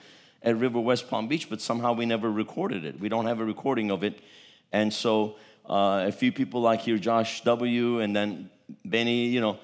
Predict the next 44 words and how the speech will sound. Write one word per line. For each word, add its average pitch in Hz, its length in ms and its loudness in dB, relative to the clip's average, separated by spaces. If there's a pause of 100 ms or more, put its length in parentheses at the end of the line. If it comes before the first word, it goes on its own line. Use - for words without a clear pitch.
(500)
um, 98 380 2
I 110 100 0
sent 127 320 -2
you 131 80 0
guys 120 280 0
a 107 60 0
recording 123 580 0
from, 110 240 -4
like, 101 200 0
seven 131 360 2
years 120 280 2
ago 107 180 0
that 107 140 0
I 104 120 0
did 117 180 0
at 104 120 2
a, 101 200 0 (140)
at 101 120 0
our 101 120 2
young 127 280 2
adults 117 320 2
group 104 220 -4
in 98 100 -6
Istanbul, 110 420 -2
Turkey. 160 420 -2
I'm, 104 220 -4 (220)
I 104 100 0
was 98 120 -4
sharing 120 340 0
in 110 80 0
English 117 360 -2
with 98 100 -4
a 95 40 -6
Turkish 110 380 -6
translation. 127 760 -2 (600)
And 110 180 0
so, 113 280 2
I 104 80 4
mean, 110 460 -2
that, 104 240 -2
that's 113 340 -2 (140)
been, 101 240 -2 (300)
you 110 120 -4
know, 90 260 -4